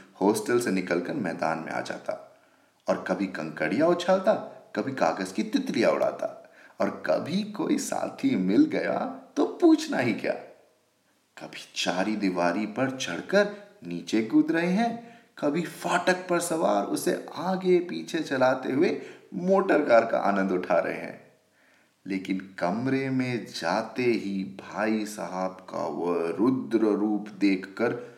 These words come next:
प्राण सूख जाते। उनका पहला सवाल यह होता, "कहाँ थे?" हमेशा वही सवाल इसी ध्वनि में हमेशा पूछा जाता था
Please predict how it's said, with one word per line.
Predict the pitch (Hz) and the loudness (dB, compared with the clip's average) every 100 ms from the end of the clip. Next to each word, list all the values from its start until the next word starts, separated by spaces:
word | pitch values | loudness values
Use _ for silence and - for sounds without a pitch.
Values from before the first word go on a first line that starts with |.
| - _ _ _ - | -20 _ _ _ -18
प्राण | 98 98 92 87 80 | -16 -14 -12 -10 -10
सूख | - - - - | -10 -12 -14 -10
जाते। | - - - - - _ _ _ _ | -10 -10 -12 -16 -18 _ _ _ _
उनका | 92 - 92 | -14 -12 -12
पहला | - 87 98 | -10 -4 -2
सवाल | 98 - 90 156 170 98 | -2 -2 0 0 0 0
यह | 98 | 0
होता, | 87 - - - - _ _ - | 0 -4 -6 -8 -14 _ _ -4
"कहाँ | 80 101 104 | 4 6 6
थे?" | 120 151 - - - - _ - | 6 6 4 -4 -14 -20 _ -18
हमेशा | 87 87 87 90 - 123 127 - 95 | -14 -8 -6 -6 -8 -8 -10 -12 -8
वही | 90 - | -6 -6
सवाल | - - - - - - _ _ _ _ _ - | -8 -8 -8 -8 -10 -12 _ _ _ _ _ -8
इसी | 110 - 190 | -6 0 0
ध्वनि | 135 - 98 123 | 0 -4 -2 0
में | 147 180 | 2 0
हमेशा | 95 90 95 92 175 | -2 -2 -2 0 0
पूछा | - - 113 - 92 | -2 -4 -4 0 0
जाता | 82 73 80 | 0 -2 -6
था | - - - | -8 -14 -18